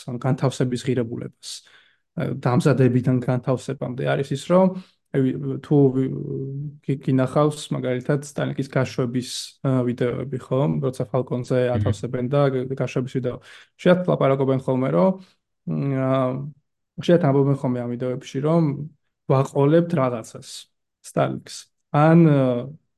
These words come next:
Speaker 1: Starlink-ს ვაყოლებთ
Speaker 2: ხო.
Speaker 1: სხვა რაღაცას, ხო? Starlink-თან ვაყოლებთ სხვა რაღაცას. აა, ამიტომ ეს რაღაც, რაღაცნაირი სუბსიდირება არის, ხო? შე-, შეუძლიათ, ს-, SpaceX შეუძლია,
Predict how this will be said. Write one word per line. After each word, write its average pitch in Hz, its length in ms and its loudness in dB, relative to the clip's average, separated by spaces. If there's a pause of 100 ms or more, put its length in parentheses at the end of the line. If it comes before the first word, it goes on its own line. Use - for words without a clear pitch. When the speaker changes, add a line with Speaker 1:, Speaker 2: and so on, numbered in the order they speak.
(260)
Speaker 1:
Starlink-ს 127 560 0
ვაყოლებთ 107 360 6
Speaker 2:
ხო. - 40 -8
Speaker 1:
სხვა - 160 -8
რაღაცას, - 440 -14
ხო? 139 200 -4
Starlink-თან 139 440 4
ვაყოლებთ 143 280 0
სხვა 135 140 -2
რაღაცას. 127 240 -10 (600)
აა, 135 260 4 (680)
ამიტომ 151 420 6 (140)
ეს 143 160 -4
რაღაც, 156 220 4 (260)
რაღაცნაირი 151 440 0
სუბსიდირება 147 640 0
არის, 127 200 -14
ხო? 175 200 -4
შე-, 170 280 -2
შეუძლიათ, 160 640 -2
ს-, 156 400 -8
SpaceX 143 480 2
შეუძლია, 135 420 2